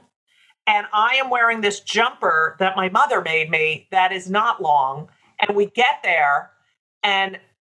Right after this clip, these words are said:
the entire group of kids is like, "Judith, I love your dress. Where'd you get it?" And I was like, "Oh, thanks. My mother made it." And then another bunch of kids would come over, "Judith, your dress." And I, then I realized, "Oh,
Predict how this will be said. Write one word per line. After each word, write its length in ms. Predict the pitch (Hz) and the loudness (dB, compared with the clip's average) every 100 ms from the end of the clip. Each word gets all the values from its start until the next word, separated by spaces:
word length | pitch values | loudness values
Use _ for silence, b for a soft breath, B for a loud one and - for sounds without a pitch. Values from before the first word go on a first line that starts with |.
| 202 | -6
the 360 | 175 226 233 | 0 0 2
entire 560 | 226 220 - 247 277 294 | 0 -4 0 0 0 -4
group 300 | 269 262 254 | -2 -2 0
of 160 | 233 - | -4 -4
kids 580 | - 269 220 175 160 - | -4 0 2 0 -6 -14
is 180 | 202 185 | -14 -12
like, 600 | 190 185 175 165 160 - - _ b b b - | -2 2 2 0 -4 -12 -20 _ b b b -6
"Judith, 720 | - 269 359 330 294 294 294 - | -2 -2 0 0 2 0 -2 -4
I 100 | 208 | -4
love 280 | 208 240 320 494 | 0 2 2 0
your 80 | |
dress. 640 | 226 - 165 214 294 - - | -6 -6 -2 2 2 0 -4
Where'd 180 | 214 - | -2 0
you 120 | 359 | 0
get 280 | - 180 214 | 2 0 2
it?" 140 | 165 | 0
And 80 | - | 0
I 60 | 226 | -4
was 100 | 247 | -2
like, 140 | 254 | -2
"Oh, 160 | - 427 | 0 0
thanks. 240 | 403 403 - | 0 -2 -2
My 100 | 240 | -4
mother 260 | 262 285 | -2 -2
made 220 | 220 160 151 | 0 0 -2
it." 140 | 139 B B B - | -2 B B B 0
And 200 | 247 233 | 0 2
then 120 | 226 208 | -2 0
another 460 | 214 220 208 - _ _ _ - | 0 2 0 -4 _ _ _ -10
bunch 300 | 185 196 185 | -2 -2 -2
of 80 | 185 | -4
kids 220 | 190 165 | -2 0
would 100 | 185 | -2
come 120 | 180 | 0
over, 220 | 170 160 - B - | 0 0 -6 B -4
"Judith, 440 | 370 539 587 - | 2 2 0 0
your 120 | 554 | -2
dress." 240 | - 302 294 233 | 0 0 0 0
And 100 | 226 | -2
I, 140 | 214 | -4
then 180 | 208 208 | -2 0
I 80 | 202 | 0
realized, 540 | 202 202 185 170 165 180 | -2 0 0 0 -2 0
"Oh, 340 | 165 131 - | 0 0 -8